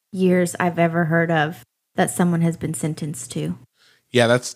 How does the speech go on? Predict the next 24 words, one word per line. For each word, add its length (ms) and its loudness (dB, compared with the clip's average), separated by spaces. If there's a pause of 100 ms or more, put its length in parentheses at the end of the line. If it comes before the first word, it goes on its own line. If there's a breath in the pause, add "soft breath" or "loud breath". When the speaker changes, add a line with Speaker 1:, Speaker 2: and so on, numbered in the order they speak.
Speaker 2:
like, 300 -2
crazy 640 2
life 260 2
sentences. 880 -4 (400)
And 200 -4
then, 400 -6
what 180 -4
was 100 2
there, 120 -2
thirteen 600 -2
of 140 -4
them? 300 0 (200)
So, 440 0 (100)
con-, 220 -6 (140)
like, 180 -12
consecutive, 640 -4
Speaker 1:
Consecutive, 500 0
Speaker 2:
back 320 -2
to 60 -20
back. 80 -20 (300)
Speaker 1:
yeah, 380 0
that's 200 0
a 40 2
lot. 640 0